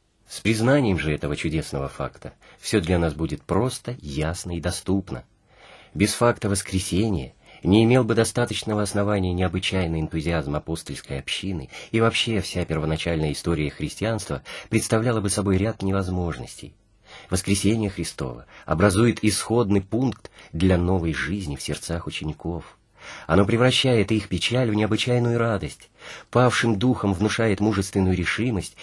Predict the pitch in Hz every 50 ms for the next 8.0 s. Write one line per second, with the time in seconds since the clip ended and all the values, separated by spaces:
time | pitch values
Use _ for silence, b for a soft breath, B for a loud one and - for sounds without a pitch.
0 | B B B 87 101 101 92 85 107 117 98 104 104 95 - 104 95 90 90 87
1 | 98 123 123 107 95 B B B B B 80 82 98 92 92 90 - 90 90 87
2 | 90 90 90 92 90 - 80 78 - - 104 113 113 - 73 65 65 62 58 B
3 | B B B 92 - - 85 - 92 87 85 90 87 78 - - - - - -
4 | - - _ _ _ B B B B B 87 101 131 143 147 139 143 143 127 113
5 | - 117 110 101 - - 92 95 92 - - 101 98 95 87 - - - 104 104
6 | 90 82 95 101 104 101 107 101 98 90 - - - 92 92 101 98 90 - 87
7 | 85 - - 110 120 120 110 107 101 - 113 98 - 113 110 95 - 78 - -